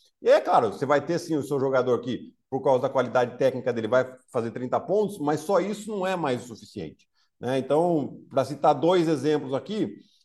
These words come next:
um é o Brooklyn Nets. O Brooklyn Nets talvez é o time que tenha mais talento de toda a liga,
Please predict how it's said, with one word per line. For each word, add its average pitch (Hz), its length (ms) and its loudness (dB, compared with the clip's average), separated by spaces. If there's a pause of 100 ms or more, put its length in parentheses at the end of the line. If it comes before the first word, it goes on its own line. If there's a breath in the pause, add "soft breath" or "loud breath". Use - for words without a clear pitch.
(120)
um 170 180 0
é 208 60 4
o 214 60 4
Brooklyn 220 360 0
Nets. 220 380 -2
O 101 60 -18
Brooklyn 117 260 -4
Nets 156 380 -2 (320)
talvez 156 360 2
é 214 60 2
o 202 80 0
time 202 180 -6
que 196 80 -10
tenha 214 140 -4
mais 196 240 -2
talento 196 680 2 (200)
de 107 80 -20
toda 131 180 0
a 127 60 4
liga, 101 360 -4